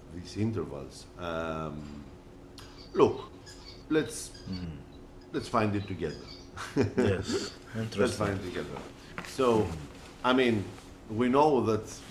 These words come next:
Speaker 1: the tone, do, re, for example, is no, is a tone,
Speaker 2: Mm.
Speaker 1: but we never, we know that it's a productible, uh,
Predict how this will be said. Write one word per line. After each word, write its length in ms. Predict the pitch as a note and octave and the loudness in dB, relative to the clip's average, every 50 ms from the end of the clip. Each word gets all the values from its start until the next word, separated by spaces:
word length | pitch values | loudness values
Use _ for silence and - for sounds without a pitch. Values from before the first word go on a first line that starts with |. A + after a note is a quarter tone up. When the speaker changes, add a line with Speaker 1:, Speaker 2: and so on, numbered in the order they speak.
| - | -4
Speaker 1:
the 80 | F#2+ G2+ | -2 -2
tone, 440 | G2 - C3 B2 B2 A#2+ G#2+ G2+ F#2+ D#2+ E2+ G2 | 2 6 6 8 8 8 4 2 0 -2 0 6
do, 180 | A2+ B2 B2 A2+ | 8 10 10 10
re, 200 | A2 A2 A2 F#2 | 10 8 6 4
for 200 | - - F2+ F#2 | 2 0 -2 -2
example, 360 | F2 E2 G2+ F#2+ F#2 F2 F2 F2 | 0 2 2 2 2 0 0 -2
is 200 | E2+ E2 - F2+ | -4 -4 -4 -4
no, 500 | F2+ F2 F#2 G2 G2+ A#2+ D#3 F3+ - - - | -2 0 2 4 4 4 2 2 -2 -2 -2
is 200 | G2 G2 F#2+ - | -2 -2 0 0
a 60 | - | -2
tone, 500 | - - A#2+ B2 C#3+ F3 G3 G#3 F#3+ - - - - - - - - - - - - - - - | 0 4 4 6 6 6 4 2 0 -4 -10 -14 -16 -18 -18 -18 -18 -18 -18 -18 -18 -10 -6 -2
Speaker 2:
Mm. 160 | F#2+ F#2 D#2+ C#2+ C2+ - - - | -2 -2 -2 -4 -8 -14 -4 4
Speaker 1:
but 240 | C3+ C3+ C3+ C3+ - - - - | 4 4 4 4 -2 -10 -10 -4
we 140 | B2 C3+ C#3+ C#3+ | -2 0 2 4
never, 480 | D3 D3+ C#3+ C#3 C#3+ C#3 C3+ C3+ - - - - - - - - - | 4 4 4 4 6 6 6 6 2 0 -10 -14 -18 -18 -18 -8 2
we 180 | A#2+ B2+ C3+ C3 | 6 8 8 8
know 580 | C3 C#3 C#3 C#3+ D3+ D3+ D#3 D3+ C3+ A#2+ A#2 | 8 4 4 6 6 8 8 8 8 8 8
that 220 | G#2+ A2 G#2+ G#2+ A2 | 6 6 4 4 2
it's 180 | G#2+ G2 G2 | 0 0 2
a 60 | A2 G2 | 0 0
productible, 800 | - - G2+ G2+ F2 B2+ B2 - - - A2+ F2+ F2 F2+ D#2+ - - - - - - - - | 0 0 -2 2 6 6 6 6 6 0 -2 -2 -2 -2 -4 -4 -6 -12 -16 -18 -16 -10 -4
uh, 880 | F2+ F2+ F2+ F2 E2+ E2 E2 D#2 D#2 D2+ D2 C#2+ C#2+ C#2+ C#2 C#2 - | -2 0 0 2 0 0 0 -2 -2 -4 -4 -6 -8 -8 -8 -8 -10